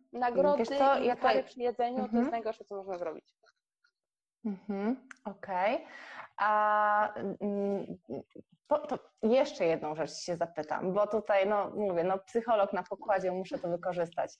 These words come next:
Speaker 2: Marleno, e, często do mnie się skło-, zgłaszają mamy, mówią, „Pani Zuzanno, jak powiedzieć, e, jak postawić granice na przykład, e, dziadkom, którzy po prostu, no, nie,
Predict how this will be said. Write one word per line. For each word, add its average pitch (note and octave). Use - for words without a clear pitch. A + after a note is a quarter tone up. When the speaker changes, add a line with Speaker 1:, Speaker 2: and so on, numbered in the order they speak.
Speaker 2:
Marleno, A3
e, G3+
często E4
do A#3
mnie C4+
się C4
skło-, -
zgłaszają A#3+
mamy, F3+
mówią, A3
„Pani A3+
Zuzanno, G#3+
jak A3
powiedzieć, G3+
e, F#3
jak A3+
postawić A3
granice G3+
na F#3+
przykład, G3
e, F3+
dziadkom, F3
którzy A#3+
po A3
prostu, A3+
no, A3
nie, A#3+